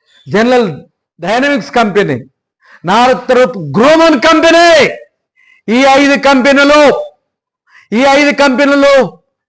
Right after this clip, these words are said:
ఇజ్రాయెల్ కంపెనీ మొత్తం ఆయుధాలు మొత్తం తయారు చేస్తూ ఉంటారు. అమెరికా బతుకంతా ఆయుధాలు తయారు చేయడం, ప్రపంచ యుద్ధాలు పెట్టడం, ముప్పై మూడు దేశాలను నిప్పు పెట్టి కాల్చుకొని తింటా ఉన్నాడు వాడు. మొత్తం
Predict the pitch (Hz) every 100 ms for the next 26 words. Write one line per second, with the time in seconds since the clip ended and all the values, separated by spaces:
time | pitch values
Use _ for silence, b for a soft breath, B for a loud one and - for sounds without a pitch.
0 | _ - 180 247 277 262 240 233 233 208
1 | 220 214 196 208 247 269 262 240 240 226
2 | 220 214 208 196 - 180 165 123 117 _
3 | _ _ _ 1077 1077 1077 - B B B
4 | 143 190 254 269 269 190 233 - 254 226
5 | 180 240 226 262 269 254 254 254 240 240
6 | 240 262 214 226 240 233 240 233 226 170
7 | 226 247 240 233 240 233 - B B B
8 | B 180 233 240 277 269 269 254 214 262
9 | 262 269 269 240 247 269 262 262 - 277
10 | - 220 254 - 269 254 190 240 247 269
11 | 269 277 285 277 285 277 277 - 294 294